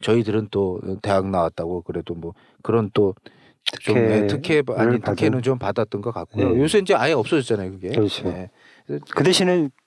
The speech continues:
Speaker 2: 뭐 복무 기간이 엄청 줄었던데요?
Speaker 1: 네, 지금 복무 기간이 이십 개월인가 뭐.
Speaker 2: 이십 개월밖에 안
Speaker 1: 예,
Speaker 2: 됩니까?
Speaker 1: 이십 개월. 뭐 우리나라
Speaker 2: 이십사 개월도 아니고요?
Speaker 1: 아니, 이십 개월인가 그래요, 요새.
Speaker 2: 아.
Speaker 1: 예, 날, 제, 제 딸만 둘이라 뭐 군대 가, 지금 보낼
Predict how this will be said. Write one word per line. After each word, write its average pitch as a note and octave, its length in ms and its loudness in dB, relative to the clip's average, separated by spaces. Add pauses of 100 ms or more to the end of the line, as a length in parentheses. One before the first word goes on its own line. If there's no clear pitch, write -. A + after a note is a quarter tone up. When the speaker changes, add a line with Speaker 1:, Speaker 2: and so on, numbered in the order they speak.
(140)
Speaker 2:
뭐 C3+ 240 2
복무 E3+ 240 2
기간이 D#3 360 4
엄청 C#3 520 -2
줄었던데요? C3+ 540 2
Speaker 1:
네, E3 160 -2
지금 E3+ 400 -4
복무 D#3 260 -6
기간이 C3+ 320 -4
이십 D#3+ 240 -4
개월인가 C#3 460 2
뭐. F#2 420 -8
Speaker 2:
이십 F3+ 260 2
개월밖에 D3+ 380 4
안 G#2 80 -2
Speaker 1:
예, - 40 -2
Speaker 2:
됩니까? A#2 340 -2
Speaker 1:
이십 - 160 -6
개월. B2 220 -2
뭐 B2+ 160 -4
우리나라 D3+ 200 0
Speaker 2:
이십사 D3 400 2
개월도 A#2+ 300 4
아니고요? G2+ 340 2
Speaker 1:
아니, A#2+ 140 -4
이십 B2 240 -8
개월인가 A#2 380 -4
그래요, E2 220 -12
요새. - 140 -20
Speaker 2:
아. F2 360 -8
Speaker 1:
예, - 20 -14
날, A2 200 -2 (380)
제, B2+ 220 -2
제 B2 160 -4
딸만 E3+ 400 2
둘이라 A2 560 -2
뭐 G2+ 160 -6
군대 B2 300 -2
가, G#2+ 200 0 (140)
지금 G#2 180 -6
보낼 B2+ 320 -2